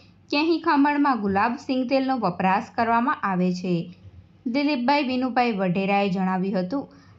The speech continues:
કે તેઓએ જલારામ ખમણની શરૂઆત વાલિયા ચોકડી ખાતેથી કરી હતી. જો કે લોકોએ સારો સહકાર આપતા તેઓએ પોતાનું અલગથી જલારામ ખમણ હાઉસ ઊભું કર્યું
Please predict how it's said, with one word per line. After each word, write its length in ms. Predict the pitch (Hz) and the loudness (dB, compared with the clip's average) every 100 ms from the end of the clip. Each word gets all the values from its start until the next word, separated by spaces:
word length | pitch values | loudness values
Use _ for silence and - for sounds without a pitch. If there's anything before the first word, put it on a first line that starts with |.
| - | -6
કે 100 | 311 302 | -2 0
તેઓએ 240 | 311 311 302 240 | 0 0 0 0
જલારામ 460 | 240 254 269 285 285 | 2 4 4 2 2
ખમણની 460 | 277 262 262 269 | 0 0 0 0
શરૂઆત 420 | 247 220 233 233 240 | -2 0 0 0 0
વાલિયા 380 | 196 180 208 240 | -2 0 0 -2
ચોકડી 280 | 269 269 269 294 | -2 -2 -4 -2
ખાતેથી 400 | 254 269 349 381 | -2 -2 -2 -2
કરી 200 | 220 185 214 | 0 0 -2
હતી. 340 | 180 185 170 - - _ - - | -2 -2 -2 -4 -20 _ -20 -8
જો 180 | 247 285 294 | -2 -2 0
કે 140 | 302 294 | 0 0
લોકોએ 340 | 285 285 277 277 | 0 2 2 2
સારો 260 | 240 240 254 | 2 2 0
સહકાર 540 | 254 220 220 220 220 214 | -2 -4 -2 0 2 2
આપતા 260 | 214 220 214 | 0 -4 -2
તેઓએ 200 | 220 214 214 | -2 -2 -2
પોતાનું 440 | 202 185 202 208 202 190 | -2 0 0 0 -2 -2
અલગથી 380 | 214 226 302 233 | -2 -2 -6 -2
જલારામ 440 | 208 196 196 202 202 | 0 2 2 0 0
ખમણ 320 | 190 202 220 | -2 0 0
હાઉસ 240 | 202 277 - | 0 0 -2
ઊભું 280 | 190 175 180 | -2 0 0
કર્યું 260 | 180 180 | 0 0